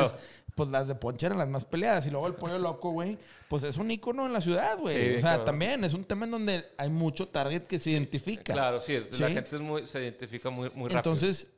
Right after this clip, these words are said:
Speaker 2: por ese aspecto, creo yo que también la rola también agarró vida porque se ligó con un lifestyle
Speaker 1: Sí.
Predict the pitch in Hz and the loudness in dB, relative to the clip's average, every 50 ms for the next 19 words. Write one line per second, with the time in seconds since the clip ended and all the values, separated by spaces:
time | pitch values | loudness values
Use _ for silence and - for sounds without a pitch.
0 | _ - 170 156 160 165 156 - 202 185 - - - 208 190 - - 185 160 143 | _ -2 0 2 2 2 2 2 0 -2 -2 -2 -4 -4 -4 -2 -4 -4 -4 -2
1 | 175 151 151 160 165 160 185 170 - 151 135 151 156 160 156 147 147 151 - - | -2 -2 0 0 -2 -2 -4 -8 -8 -6 -4 0 0 0 0 0 -2 -4 -4 -6
2 | 139 127 131 139 147 143 135 135 139 143 147 147 147 147 147 - 175 165 - 156 | -8 -6 -4 -4 -2 -2 -2 -2 -2 -2 -2 -2 -2 -4 -4 -4 -6 -8 -6 -6
3 | 143 - 143 139 135 123 127 135 135 - - - 165 156 151 151 156 156 147 143 | -6 -6 -6 -6 -6 -6 -6 -8 -8 -8 -8 -8 -6 -4 -4 -4 -2 -2 0 0
4 | 151 156 143 - - 143 123 113 120 123 139 147 - - _ _ - - - | 0 -2 -4 -6 -6 -4 -4 -2 -4 -6 -8 -10 -14 -18 _ _ -18 -12 -10